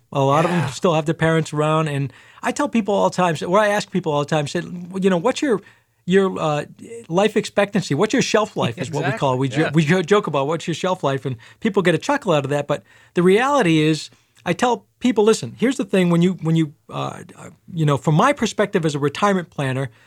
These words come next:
Speaker 1: my job is to help you when you're unemployed for thirty years." Now think about that, that line.
Speaker 2: Yeah, that's a
Speaker 1: "My
Speaker 2: big
Speaker 1: job is
Speaker 2: job,
Speaker 1: to help
Speaker 2: Kevin.
Speaker 1: you when you're unemployed for thirty years." And, and I say, and they look like, you know, with a puzzled look on their face. And I say, "Isn't that what retirement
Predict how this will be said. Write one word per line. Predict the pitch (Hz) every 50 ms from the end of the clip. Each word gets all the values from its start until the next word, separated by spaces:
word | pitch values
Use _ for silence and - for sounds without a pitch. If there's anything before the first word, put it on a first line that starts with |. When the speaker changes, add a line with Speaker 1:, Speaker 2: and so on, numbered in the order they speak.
| _ _ _
Speaker 1:
my | - 151 180 233 269
job | 262 196 196 160 151 151 147 139 -
is | 156 160 156 143 -
to | - 143
help | 131 196 220 220 -
you | 170 156 147 143 143 143 143 - _ _ _
when | 151 147 147
you're | 147 156 -
unemployed | 160 175 190 185 - - 190 175 160 135
for | 160
thirty | 143 - 156 147 139 135
years." | 123 117 107 107 104 - - _ _ _ _ _ _ _ _ _ _ -
Now | - 247
think | - 339 339 311
about | 285 196 180 170 -
that, | 175 143 147 - _ _ _
that | - 165 -
line. | 160 170 180 156 120 120 -
Speaker 2:
Yeah, | 151 170
that's | 156 185 - -
a |
Speaker 1:
"My | 156 156 190
Speaker 2:
big | 220 196
Speaker 1:
job | 240 220 185 196
is | 226
Speaker 2:
job, | 185
Speaker 1:
to | 175
help | 175 190 190
Speaker 2:
Kevin. | 143 190
Speaker 1:
you | 190 180
when | 180 175 175
you're | 180 175
unemployed | 180 190 196 - 196 185 170 -
for |
thirty | 185 - 185 190 202 226
years." | 262 220 147 - - - - _ _ _
And, | - 180 196
and | 208 196 185
I | 190 180
say, | - - 247 214
and | 175 180 175 165
they | 170 170 - - -
look | 185 226 226 - _
like, | - 220 208 202 - _ _
you | 185 180 175
know, | 170 165
with | 151 165
a | 156
puzzled | - - 220 202 170 185 160
look | 156 185 247 - -
on | 233
their | 175 -
face. | - - 151 139 151 160 - - _ _ _ _ _
And | - 170 175
I | 175
say, | 165 - 202 190
"Isn't | 220 233 269 254
that | 247 208 202
what | 214 220
retirement | 208 214 208 - - 196 208 247 285 247 -